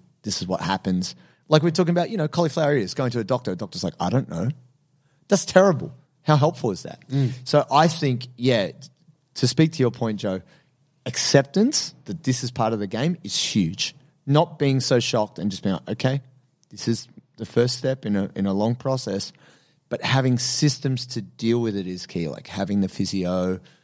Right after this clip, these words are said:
Speaker 1: knowing that you'll have to do your rehab, but then having something you can turn to which brings you happiness that you would other rely on jiu-jitsu for. I think that's helpful. All right, question three.
Speaker 2: Last question that came through,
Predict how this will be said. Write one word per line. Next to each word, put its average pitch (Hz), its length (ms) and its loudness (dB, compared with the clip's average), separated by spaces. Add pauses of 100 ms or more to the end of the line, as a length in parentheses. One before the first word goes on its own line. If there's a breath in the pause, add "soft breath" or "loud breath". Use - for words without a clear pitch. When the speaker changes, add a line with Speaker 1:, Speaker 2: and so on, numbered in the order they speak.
(140 soft breath)
Speaker 1:
knowing 104 360 0
that 92 140 -2
you'll 104 100 -2
have 101 200 -2
to - 80 -14
do 104 80 -4
your 101 180 0
rehab, 92 460 -4 (440 soft breath)
but - 140 -10
then 233 180 6
having 170 500 2
something 131 480 -4
you 117 160 -4
can 104 180 -8
turn 107 340 0
to 110 380 2 (380 soft breath)
which 120 240 -6
brings 120 280 0
you 113 340 -4
happiness 117 560 -2
that - 140 -10
you 110 80 -2
would 104 120 0
other 104 240 2
rely 101 300 0
on 98 100 -4
jiu-jitsu 95 480 -8
for. 90 640 -6 (420 soft breath)
I 117 60 -4
think 120 260 -6
that's - 260 -8
helpful. - 400 -8 (1300 soft breath)
All 117 80 2
right, 139 160 6 (120)
question 175 320 6
three. 156 480 2
Speaker 2:
Last 165 300 8
question 175 300 6
that 156 140 4
came 151 240 4
through, 165 640 4